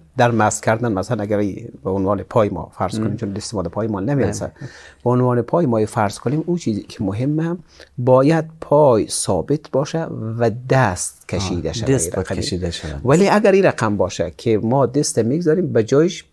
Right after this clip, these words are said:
Speaker 1: پای این رقمی به صورت جلو چی
Speaker 2: مهم.
Speaker 1: بدیم، حرکت بدیم، خب یک نوع مسح هست دیگه.
Speaker 2: مهم.
Speaker 1: دست، اه،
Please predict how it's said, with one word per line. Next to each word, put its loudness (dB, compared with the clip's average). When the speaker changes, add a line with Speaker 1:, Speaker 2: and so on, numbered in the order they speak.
Speaker 1:
پای 6
این 0
رقمی -2
به 0
صورت 0
جلو 2
چی -2
Speaker 2:
مهم. 2
Speaker 1:
بدیم، -2
حرکت 0
بدیم، -6
خب 0
یک 2
نوع 4
مسح 2
هست -6
دیگه. -2
Speaker 2:
مهم. -8
Speaker 1:
دست، 4
اه، 2